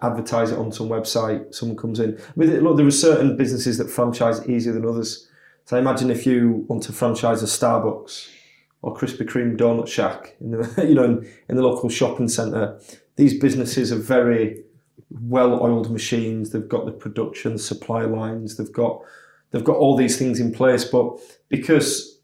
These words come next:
because football coaching isn't a transactional business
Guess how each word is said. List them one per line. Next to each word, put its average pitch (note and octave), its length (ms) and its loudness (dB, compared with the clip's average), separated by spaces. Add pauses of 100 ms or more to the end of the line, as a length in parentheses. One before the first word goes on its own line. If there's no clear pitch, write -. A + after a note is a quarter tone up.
(1300)
because C#3 340 0
football C3+ 400 2
coaching B2+ 380 0
isn't A#2+ 380 -2 (120)
a - 60 -10
transactional B2+ 880 -2
business - 720 -8